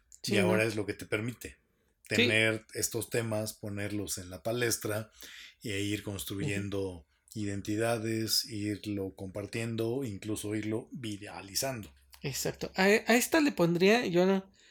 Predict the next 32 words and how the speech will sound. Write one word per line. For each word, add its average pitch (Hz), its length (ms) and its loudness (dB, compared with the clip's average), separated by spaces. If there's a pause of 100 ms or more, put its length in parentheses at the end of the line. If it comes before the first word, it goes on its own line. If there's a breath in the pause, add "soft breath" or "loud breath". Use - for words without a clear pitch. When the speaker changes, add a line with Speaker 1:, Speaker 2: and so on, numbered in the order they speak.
(140 soft breath)
Speaker 1:
doble 196 320 8
palomita, 151 560 2 (100)
la 151 260 2
creatividad. 147 580 -2 (1200)
Las 160 180 6
redes 269 260 6
sociales 208 400 6
pueden 202 240 6
ser 190 160 2
una 196 200 4
plataforma 196 600 2
para 156 140 4
expresar 175 540 2
la 170 160 6
creatividad, 156 600 2
compartir 160 760 2
obras 170 340 8
de 185 140 6
arte, 240 400 0
música 233 640 4
y 180 80 -2
literatura. - 800 -4 (640 loud breath)
Yo 247 300 6
en 196 220 6
YouTube 226 260 2
me 220 120 8
he - 20 8
encontrado 214 460 4
unas 208 280 6
joyas 175 460 6
de 139 120 -4
canales, 151 540 -2